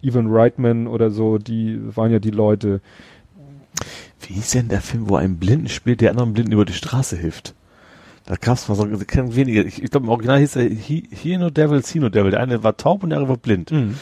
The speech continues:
Speaker 2: So, und der Blinde will das aber nicht zugeben, dass er blind ist. Das sollen die Leute nicht mitkriegen. Und da fragt ihn tatsächlich jemand, <laughs> über die Straße zu helfen. Der macht er dann auch. <laughs> Ich weiß, muss mal gucken, ob ich das auf,
Speaker 1: Ja.
Speaker 2: auf Deutsch wieder finde.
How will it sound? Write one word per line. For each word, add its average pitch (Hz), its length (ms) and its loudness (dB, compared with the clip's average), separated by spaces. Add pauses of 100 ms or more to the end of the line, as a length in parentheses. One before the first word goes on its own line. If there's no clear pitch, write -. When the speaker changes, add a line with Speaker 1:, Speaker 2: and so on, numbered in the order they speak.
(160)
Speaker 2:
So, 117 140 -2
und 113 80 0
der 110 80 6
Blinde 127 420 4
will 123 80 2
das 139 100 4
aber 135 120 -4
nicht 120 200 -2
zugeben, 156 280 4
dass 95 80 -4
er 101 60 -2
blind 104 200 -4
ist. 95 60 -6
Das 113 40 -4
sollen 131 140 2
die 127 60 0
Leute 127 120 2
nicht 117 140 -4
mitkriegen. 131 300 -2
Und 104 60 0
da 104 60 -2
fragt 135 280 -4
ihn 143 80 -8
tatsächlich 127 360 -2
jemand, - 320 -4
<laughs> - 460 -2
über 120 140 4
die 113 80 -2
Straße 139 320 0
zu 123 120 -2
helfen. 117 140 4
Der 113 80 2
macht 131 220 -4
er 104 60 0
dann 90 120 -2
auch. - 220 -6
<laughs> - 800 -10
Ich - 200 2
weiß, - 220 2
muss 170 160 0
mal 139 140 0
gucken, 131 220 0
ob 117 60 6
ich - 40 0
das 110 220 0
auf, 107 200 -4
Speaker 1:
Ja. 147 100 4
Speaker 2:
auf 107 60 2
Deutsch 110 240 2
wieder 92 160 -4
finde. 90 360 -8